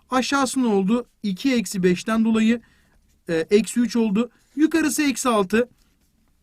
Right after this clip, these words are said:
Yukarısı eksi altı. Aşağısı ne oldu? Eksi üç oldu. O zaman benim neymiş? Eğimim. Bak benim neymiş arkadaşım? Ortalama değişim hızım ikiymiş. "Hocam sen keko musun?" <laughs> Ya öyle bir şey demezsiniz de.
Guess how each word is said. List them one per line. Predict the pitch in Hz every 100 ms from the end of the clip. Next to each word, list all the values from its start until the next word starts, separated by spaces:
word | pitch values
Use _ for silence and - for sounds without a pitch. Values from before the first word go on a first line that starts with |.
| _ _ _ _ _ _ _ _ _ _
Yukarısı | 214 226 294 -
eksi | 330 277 277
altı. | 208 180 220 - _ _ -
Aşağısı | 185 180 254 262 262
ne | 294
oldu? | 254 220 240 269 -
Eksi | 202 - 233
üç | 190
oldu. | 196 175 214 -
O | 208
zaman | 214 202 180 156
benim | 202 180 165
neymiş? | 220 196 220 - _ _ _
Eğimim. | 233 226 202 208 240 - _ _ _ _
Bak | 185 196 190
benim | 233 254 233
neymiş | 294 262 226
arkadaşım? | 208 220 208 254 233
Ortalama | 208 196 240 247 226
değişim | 233 233
hızım | 226 214
ikiymiş. | 220 220 180 - _ _
"Hocam | _ 277 339 320 -
sen | - 294
keko | 247 320 339
musun?" | 294 226 254
<laughs> | -
Ya | 190 247
öyle | 220 247
bir | 240
şey | 247
demezsiniz | 254 240 226 294 269
de. | 208